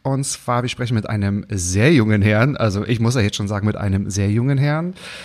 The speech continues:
der, ähm, zu früher Zeit von Deutschland nach Wien ging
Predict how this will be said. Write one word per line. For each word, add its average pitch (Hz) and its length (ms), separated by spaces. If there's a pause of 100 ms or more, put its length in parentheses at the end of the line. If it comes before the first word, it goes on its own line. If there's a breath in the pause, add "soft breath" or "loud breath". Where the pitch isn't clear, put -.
(200 loud breath)
der, 123 840
ähm, 117 280
zu - 100
früher 190 360
Zeit 139 600 (420)
von 95 220
Deutschland 127 640
nach 98 400
Wien 110 580
ging 160 380